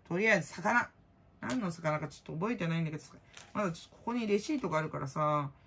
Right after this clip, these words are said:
じゃあ、それ何の、何の魚って書いてあるのかな？書いてあるのかな？書いてあったかな？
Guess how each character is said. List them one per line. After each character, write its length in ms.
じ 100
ゃ 40
あ、 20
そ 140
れ 60
何 300
の、 120
何 240
の 100
魚 360
っ 40
て 80
書 180
い 60
て 120
あ 40
る 60
の 60
か 100
な？ 240
書 140
い 40
て 80
あ 80
る 60
の 100
か 100
な？ 60
書 80
い 20
て 140
あ 20
っ 40
た 100
か 80
な？ 100